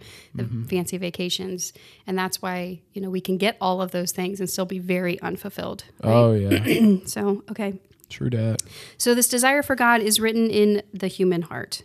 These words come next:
Speaker 1: Man is created by God and for God. God never ceases to draw man to himself. Um, it continues in many ways throughout history, down to the present day. Men have given expression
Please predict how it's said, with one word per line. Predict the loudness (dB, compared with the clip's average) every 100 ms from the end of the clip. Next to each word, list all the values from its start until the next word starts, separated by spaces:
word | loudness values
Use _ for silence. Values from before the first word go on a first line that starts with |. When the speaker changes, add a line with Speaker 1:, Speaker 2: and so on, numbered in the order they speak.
| _
Speaker 1:
Man | -2 0
is | -2
created | -2 -2 -2 0
by | 0 0
God | 0
and | -2
for | -4 -6
God. | -4 -4 -6 -6
God | -4
never | -2 -2 -2 -2
ceases | -4 -4 -8 -10
to | -10
draw | -10 -8
man | -8 -8
to | -10 -12
himself. | -12 -12 -14 -18 _ -20 -20 -20 -20 -20 _ -2
Um, | 0 2
it | 2
continues | 2 6 4 4
in | 4
many | 4 4
ways | 2 0
throughout | 0 2 2 2
history, | 0 0 0 0 0 -4 -10 -8
down | 0 2 2
to | 2 -2
the |
present | 0 0 2 0
day. | 0 0
Men | 2 2 2
have | 0 -2
given | -2 0 0
expression | -2 -4 0 0 2 2 2 2